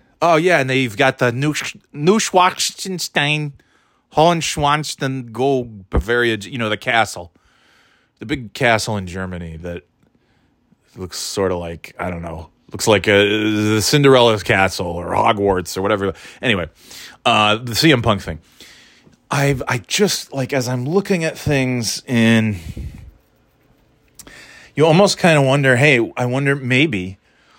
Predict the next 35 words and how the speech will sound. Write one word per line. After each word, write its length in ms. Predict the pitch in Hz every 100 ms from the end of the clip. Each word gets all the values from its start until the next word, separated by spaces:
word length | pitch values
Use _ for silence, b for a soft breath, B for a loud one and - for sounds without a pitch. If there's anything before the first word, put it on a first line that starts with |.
| b
was 200 | 113 95
this 140 | 151
something 380 | - 156 143 139
where 140 | 117 104
C 240 | - 139
M 120 | 120
Punk, 460 | 104 127 120 107 - b b b b
he 140 | -
was 180 | 143 123
injured, 680 | 143 143 131 135 127 113 107 - _ - - - b b b b b b b
he 140 | 127
had 280 | 117 151 135
the 60 |
match, 680 | 131 123 123 123 - - - - _ _ _ _
and, 720 | - 117 113 110 107 104 90 - _ _ _
you 160 | 131 117
know, 220 | 107 101
maybe 280 | 107 120 123
they 140 | 117
had 160 | 117 107
a 40 |
plan 460 | - - 123 113 117
A 360 | 110 110 110
and 80 | 110
a 40 | 92
plan 380 | - 107 104
B 400 | 95 98 101 98 b b b
if 140 | 87
C 160 | - 120
M 120 | 107
Punk 200 | 104 107
could 160 | 101 98
get 160 | 110
through 180 | - 120
the, 240 | 101 95